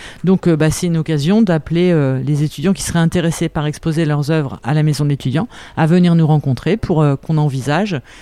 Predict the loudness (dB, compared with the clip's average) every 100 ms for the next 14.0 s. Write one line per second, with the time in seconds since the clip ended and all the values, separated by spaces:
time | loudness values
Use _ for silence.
0 | -6 -2 0 0 -4 -2 0 2 0 0
1 | 0 0 0 0 0 0 -2 -2 -2 2
2 | 2 2 2 2 2 2 0 -2 -2 0
3 | 0 0 0 -2 -8 0 2 4 2 2
4 | 2 2 2 2 2 0 0 2 2 0
5 | 0 0 0 -2 -4 -4 -4 -4 -4 -4
6 | -4 -6 -8 -18 -6 -4 0 2 2 2
7 | 4 4 4 2 2 2 0 2 0 0
8 | -2 -2 2 2 2 2 0 0 -2 -4
9 | -8 -20 -6 -6 -4 -4 -4 -4 -6 -4
10 | -4 -4 -4 -2 -2 0 0 0 0 0
11 | 0 -2 -2 -2 -4 -4 -6 -10 -16 -2
12 | 0 2 2 4 4 4 2 0 -4 -4
13 | -4 -4 -2 -2 -2 -4 -6 -10 -14 -20